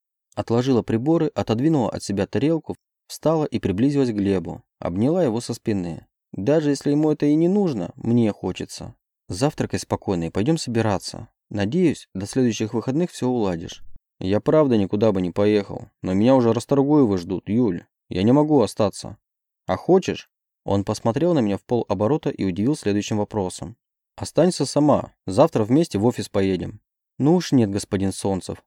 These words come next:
вы меня в этой одинокой камере не закроете. Тем более Гришка уже звонил.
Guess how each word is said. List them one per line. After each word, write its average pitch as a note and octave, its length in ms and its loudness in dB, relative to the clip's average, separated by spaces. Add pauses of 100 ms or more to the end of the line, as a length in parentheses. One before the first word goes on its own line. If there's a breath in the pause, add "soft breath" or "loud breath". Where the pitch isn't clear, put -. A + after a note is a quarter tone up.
вы B2 200 2
меня D3 200 4
в G2+ 60 0
этой G#2+ 180 2
одинокой G#2+ 460 -2
камере C#3+ 360 0
не G#2 100 0
закроете. A2+ 600 -4 (320)
Тем C3+ 160 0
более D#3+ 200 4
Гришка D#3 340 0
уже G2 160 0
звонил. F#2 460 -2